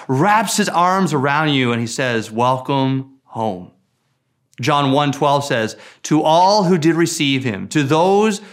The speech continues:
who believed in his name, he gave the right to become children of God." To all of you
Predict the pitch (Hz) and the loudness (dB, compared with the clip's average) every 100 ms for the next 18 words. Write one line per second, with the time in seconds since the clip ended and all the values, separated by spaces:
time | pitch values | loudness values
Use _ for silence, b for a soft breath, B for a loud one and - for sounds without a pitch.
0 | B 170 147 147 135 156 185 175 160 151 | B 0 2 2 2 2 0 0 -2 -2
1 | 156 135 110 92 90 b b b b - | -2 -2 -4 -8 -14 b b b b -4
2 | 131 123 143 156 160 139 143 120 107 104 | -4 -2 0 0 0 0 0 0 -2 -8
3 | - - 123 110 90 87 87 _ _ - | -12 -8 -6 -4 -6 -8 -14 _ _ -12
4 | - 110 98 95 95 - _ _ 98 - | -6 -4 -4 -8 -12 -18 _ _ -10 -8
5 | 90 - - _ _ _ _ _ _ _ | -8 -10 -20 _ _ _ _ _ _ _
6 | _ _ _ _ 160 147 165 190 190 151 | _ _ _ _ 0 2 4 4 2 0
7 | 151 147 143 139 139 | 0 2 2 -2 -6